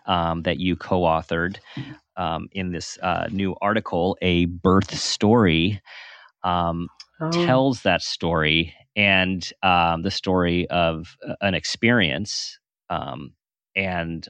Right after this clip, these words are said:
Speaker 1: also of racism in a birth experience. I, this is, I didn't ask you this before the show.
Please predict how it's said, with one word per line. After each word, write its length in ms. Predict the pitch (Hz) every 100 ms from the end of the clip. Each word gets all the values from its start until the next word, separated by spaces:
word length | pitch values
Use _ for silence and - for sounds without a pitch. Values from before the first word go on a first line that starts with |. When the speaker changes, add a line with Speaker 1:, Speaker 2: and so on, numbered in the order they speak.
| -
Speaker 1:
also 540 | 85 - 85 78 82 -
of 220 | 85 76 87
racism 680 | - 95 90 82 71 73 101 -
in 120 | 92
a 100 | 85
birth 280 | 80 87 80
experience. 720 | 76 - - 78 65 78 - - - - - - - - _ _ _
I, 440 | 117 120 123 120 - _
this 260 | 101 110 -
is, 60 | 160
I 100 | 117
didn't 140 | 156 156
ask 200 | 156 131
you 40 |
this 120 | 120
before 300 | - 95 107
the 60 | 95
show. 420 | - 113 57 -